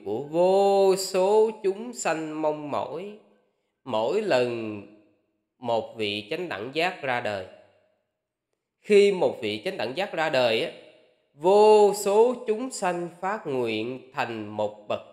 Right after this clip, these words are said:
chánh đẳng giác. Và đương nhiên vị nào cũng mong muốn là lời nguyện của mình nó sẽ không bao giờ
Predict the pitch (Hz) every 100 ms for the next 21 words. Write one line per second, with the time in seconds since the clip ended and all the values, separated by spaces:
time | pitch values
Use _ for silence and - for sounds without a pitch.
0 | - 156 117 101 127 156 165 - _ _
1 | _ _ _ _ _ _ _ _ _ 131
2 | 123 123 156 160 165 160 151 113 113 123
3 | 117 107 104 107 107 185 180 175 170 180
4 | 190 226 277 262 151 113 107 107 110 107
5 | 104 107 104 120 127 147 120 107 101 127
6 | 160 110 - 170 156 151 147 143 101